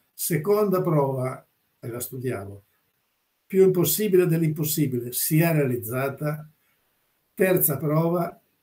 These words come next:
mai provata. Eh, fesso sì, ma, eh, come diceva Pascal, "Dio non esiste, però se c'è,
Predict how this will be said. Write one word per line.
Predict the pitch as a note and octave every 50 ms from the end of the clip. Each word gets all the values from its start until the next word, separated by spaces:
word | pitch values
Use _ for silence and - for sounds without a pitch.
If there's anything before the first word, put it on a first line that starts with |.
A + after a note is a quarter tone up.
| _ _ -
mai | D3+ E3 F3 G#3
provata. | - G#3 G3 F#3 C#3 A#2+ - - _ _ _ _ _ _ _ _ _ _ _ _ _ _ _ _ _ _ _ _ _ _ _ _ _ _ _
Eh, | - - - - _ _
fesso | - - - D3 D3 - - - B2+ A2
sì, | - - C3 C#3
ma, | A#2+ G#2+ G2+ G#2+ - - _ _ _ _ _ _ _ _ _ _ _ _ _
eh, | - - - - -
come | - - D3 C#3+ C#3
diceva | B2 C3 B2+ B2+ - D#3+ D3+ C#3 C3
Pascal, | - C#3+ C3 B2+ - - D3 D3 C#3+ C#3+ C#3+ C#3 C3 B2+ C3 B2+ B2+ - _ _
"Dio | - B2+ A#2+ E3 F3 F3+ D#3
non | C#3+ D3+ D3+ D#3 F3
esiste, | F3+ F3+ F3 B2+ C3+ C#3+ C#3 C3 B2+ - - D3 C#3 D3+ D#3+ - _ _ _ _ _ _ _ _ _ _ _ _ _ _ _ _ _ _
però | - - A#3+ F#3+ E3 D3+ D3
se | D3 - - F3 D#3
c'è, | - - D#3 C3 C#3 C#3+ D#3 -